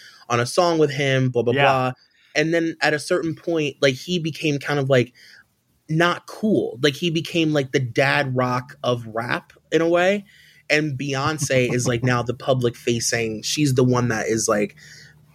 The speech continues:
Speaker 1: she's a, a media maven. She's so good at controlling the narrative. Like, she's making the money, you know? And I think that he's smart to hide behind her because it just kind of,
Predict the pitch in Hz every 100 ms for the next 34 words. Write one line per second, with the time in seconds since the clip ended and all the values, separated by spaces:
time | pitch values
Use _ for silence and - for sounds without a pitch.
0 | _ _ _ _ _ - 185 175 170 143
1 | 135 143 143 139 151 170 165 156 139 143
2 | 147 147 147 147 147 - _ - 156 135
3 | - 151 160 139 147 147 147 110 - 135
4 | - 139 139 131 120 120 131 127 127 127
5 | 123 113 107 - 135 120 127 139 139 127
6 | 113 113 113 110 110 127 123 120 139 -
7 | - - - _ - 156 151 147 156 160
8 | 185 190 165 170 151 - 151 151 131 127
9 | - 117 120 123 143 143 147 147 147 156
10 | 175 - 135 143 131 131 - 131 - 135
11 | 127